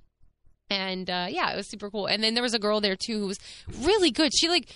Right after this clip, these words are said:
had no idea how good she was. And she was there because of anxiety at work. She said she has a big problem talking to her peers,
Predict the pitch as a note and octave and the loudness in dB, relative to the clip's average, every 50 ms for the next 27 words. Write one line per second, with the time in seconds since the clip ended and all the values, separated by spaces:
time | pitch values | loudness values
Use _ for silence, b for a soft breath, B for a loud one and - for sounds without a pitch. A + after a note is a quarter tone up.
0 | B B B B _ - E4 F4 C#4+ C#4 C#4 D4 D#4 E4 F4 E4 D4 C4+ G#3 B3+ | B B B B _ 2 2 2 4 4 4 4 6 6 6 6 4 4 2 2
1 | A#3+ G3 F#3+ G3+ F#3+ F#3 - G#3+ G3+ - - - F3 D#3 D#3+ D3+ - - - E3 | 0 2 0 0 -2 -2 -2 -2 -2 0 0 -2 -2 -2 -2 -2 -4 -4 -6 -6
2 | - - - G#3+ A3 - - C#4+ C#4 C#4 G#3 A#3 A3+ G#3+ G#3 G#3 - A#3 G#3+ G#3 | -4 -2 0 0 2 2 2 2 2 0 0 0 0 0 0 -2 -2 -2 -2 0
3 | G3+ G3+ G3+ G3+ F#3 F#3+ F3+ F3+ F3 F3+ - - G#3+ B3 G#3+ F3 - B B B | 0 0 0 2 2 2 2 2 2 0 0 0 0 0 0 0 -4 B B B
4 | B B B - - A3 G#3 - G#3+ - - A3+ G#3 G3 F#3+ G3+ F#3 - G#3 G#3 | B B B -2 -2 -2 0 -2 0 0 2 2 2 2 0 -2 -4 -2 -2 -2
5 | G3+ - - A3+ F#3 F#3+ F#3 F#3 F3+ E3+ E3+ - - G3+ F3 F#3 - F#3+ F#3 - | -2 0 0 0 2 2 0 0 -2 -4 -4 -2 0 0 0 0 -2 -4 -4 -4
6 | G3+ F#3 F3 D#3+ - - - C#4+ C4 G3+ E3+ C#3+ - - C#3+ | -4 -6 -6 -6 -6 -4 -2 0 0 0 0 -2 -6 -8 -10